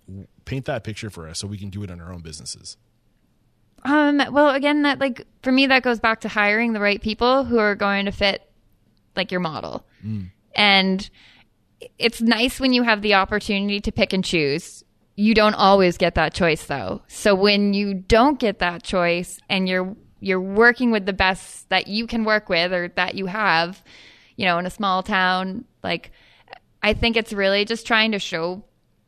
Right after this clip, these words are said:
Speaker 2: people through example, you
Speaker 1: Yeah.
Speaker 2: know, like, if, if I own this place, but I'm willing to, like,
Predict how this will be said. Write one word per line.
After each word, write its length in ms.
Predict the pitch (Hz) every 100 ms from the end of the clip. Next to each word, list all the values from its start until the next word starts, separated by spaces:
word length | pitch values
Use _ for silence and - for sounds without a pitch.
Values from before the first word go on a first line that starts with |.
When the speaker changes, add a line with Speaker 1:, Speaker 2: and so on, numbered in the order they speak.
| _
Speaker 2:
people 480 | - 208 226 233 240
through 600 | 240 - - 196 180 175
example, 720 | 175 170 165 151 156 - 160 - -
you 140 | -
Speaker 1:
Yeah. 100 | 185
Speaker 2:
know, 180 | 190 196
like, 280 | 190 175 -
if, 400 | - 185 - _ _ - _ -
if 140 | 196
I 260 | 202 220 269
own 140 | 247 254
this 180 | 262
place, 400 | - 254 247 254
but 160 | - 190
I'm 320 | 185 185 208
willing 360 | 196 190 196 196
to, 100 | 190
like, 400 | 185 170 175 -